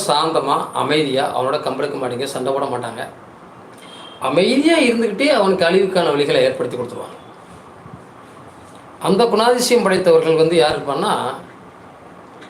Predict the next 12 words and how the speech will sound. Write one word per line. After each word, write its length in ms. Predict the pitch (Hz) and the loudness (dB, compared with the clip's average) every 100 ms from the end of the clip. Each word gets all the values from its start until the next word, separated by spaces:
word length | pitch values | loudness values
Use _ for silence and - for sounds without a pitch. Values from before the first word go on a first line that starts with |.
| - - - - - - - | -20 -20 -20 -18 -14 -10 -2
பெருமாளுடைய 460 | 190 220 226 190 160 | 2 4 2 2 0
அனுக்கிரகம் 300 | 123 135 127 | -2 -4 -6
பெற்றவர்கள். 300 | - - - - - - - - - - - - - - - - - - - - - | -10 -16 -20 -20 -20 -20 -20 -20 -20 -20 -20 -20 -20 -20 -20 -20 -20 -20 -20 -20 -4
பெருமாளுடைய 580 | 165 185 254 294 285 262 | 2 2 4 2 4 4
அனுக்கிரகம் 340 | 226 240 247 220 | 4 4 6 4
பெற்றவர்கள் 500 | 196 202 180 160 147 | 2 2 2 2 0
பார்த்தீங்கன்னா, 500 | 143 139 151 127 - - - - - - - - - - - - - - - - - - - - - - - - - | 0 0 0 -2 -4 -10 -18 -20 -20 -20 -20 -20 -20 -20 -20 -20 -20 -20 -20 -20 -20 -20 -20 -20 -20 -20 -20 -20 -2
பெரும்பாலும் 680 | 190 240 240 240 247 262 - - - - - - - - - - - - - | 2 2 4 4 2 0 -10 -16 -20 -20 -20 -20 -20 -20 -20 -20 -20 -20 -4
அவர்கள் 360 | 147 147 131 _ _ _ _ _ 139 127 117 - - - - - - - - - - - - | 0 0 -2 _ _ _ _ _ -6 -6 -8 -14 -20 -20 -20 -20 -20 -20 -20 -20 -20 -20 -8
அசைவம் 520 | - 151 - 240 226 | -2 0 2 2 2
சாப்பிடுவதை 540 | 190 180 170 160 156 143 | 2 0 0 2 2 2
விரும்புறதில்ல. 580 | 147 151 135 120 127 | 0 -2 -4 -2 -4